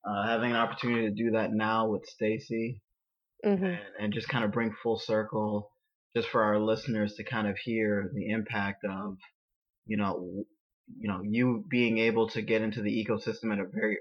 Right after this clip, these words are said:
Speaker 1: early phase of the, you know, a very early time of the ecosystem.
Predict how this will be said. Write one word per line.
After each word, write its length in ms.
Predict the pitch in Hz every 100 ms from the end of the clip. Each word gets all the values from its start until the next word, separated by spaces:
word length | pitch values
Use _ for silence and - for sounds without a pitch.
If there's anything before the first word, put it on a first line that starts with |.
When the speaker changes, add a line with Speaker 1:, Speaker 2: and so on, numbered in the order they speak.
| 110
Speaker 1:
early 500 | 110 110 107 104 - _ _ _ _ _ _ _ _ -
phase 540 | 107 110 120 131 131 135
of 160 | 113
the, 140 | 123 110 -
you 120 | 113
know, 220 | 92 98 - -
a 100 | 107 113
very 200 | 120 120
early 420 | 120 117 117 104 -
time 480 | - 110 120 135
of 120 | 135 127
the 60 |
ecosystem. 600 | 123 123 139 139 135 143